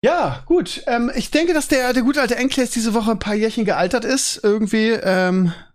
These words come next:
Champions League und Augsburg. Als Eintracht-Fan hatte man viel zu, zu, äh, schwitzen, aber immer ein Happy End.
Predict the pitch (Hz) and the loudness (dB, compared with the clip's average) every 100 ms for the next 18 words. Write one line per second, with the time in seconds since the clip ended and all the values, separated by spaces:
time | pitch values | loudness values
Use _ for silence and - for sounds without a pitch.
0 | _ _ - - 208 208 - 208 190 196 | _ _ -8 -2 0 0 0 0 2 0
1 | - 202 - - 226 262 - - _ _ | 0 0 0 -2 0 0 -4 -18 _ _
2 | _ _ _ - - 185 202 180 - 190 | _ _ _ -8 -4 -4 -4 -6 0 0
3 | 185 185 - 175 185 180 170 170 175 180 | 0 -2 -2 -2 0 2 2 2 2 0
4 | - _ _ _ _ _ _ _ - 202 | -6 _ _ _ _ _ _ _ -2 2
5 | 202 202 202 - 196 - - - - 185 | 4 4 0 -2 -4 -2 -4 -2 0 2
6 | 185 - _ _ - 165 160 - 233 - | 0 -6 _ _ -4 -2 0 0 -2 0
7 | 262 240 170 180 185 202 208 190 170 180 | -2 -2 0 0 0 0 0 0 0 0
8 | 208 190 135 135 | 0 0 -2 -4